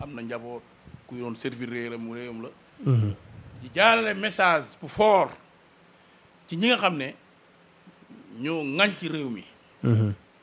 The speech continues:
Speaker 1: Ay waay, bu ñu ko mënee dimbale rek te yàlla tax.
Speaker 2: Mhm.
Speaker 1: Jàppale ko, génnee ko fa mu ne. Ah, man de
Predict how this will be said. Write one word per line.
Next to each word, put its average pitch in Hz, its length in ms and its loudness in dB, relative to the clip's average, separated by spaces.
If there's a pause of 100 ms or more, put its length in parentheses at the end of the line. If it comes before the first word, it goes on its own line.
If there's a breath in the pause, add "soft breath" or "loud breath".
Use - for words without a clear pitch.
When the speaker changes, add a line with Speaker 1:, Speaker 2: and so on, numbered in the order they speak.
(640)
Speaker 1:
Ay 302 120 -6
waay, 147 160 -10
bu 139 120 -16
ñu 170 40 -10
ko 170 80 -14
mënee 147 240 -10
dimbale 135 300 -10
rek 110 140 -14
te - 100 -12
yàlla 113 160 -12
tax. - 160 -20 (360)
Speaker 2:
Mhm. 110 280 2 (380)
Speaker 1:
Jàppale 135 320 -12
ko, 113 120 -20 (120)
génnee 214 280 0
ko 156 100 -8
fa 131 100 -10
mu 117 100 -6
ne. 98 80 -10 (1000)
Ah, 359 100 -8 (120)
man 151 120 -14
de 180 280 -8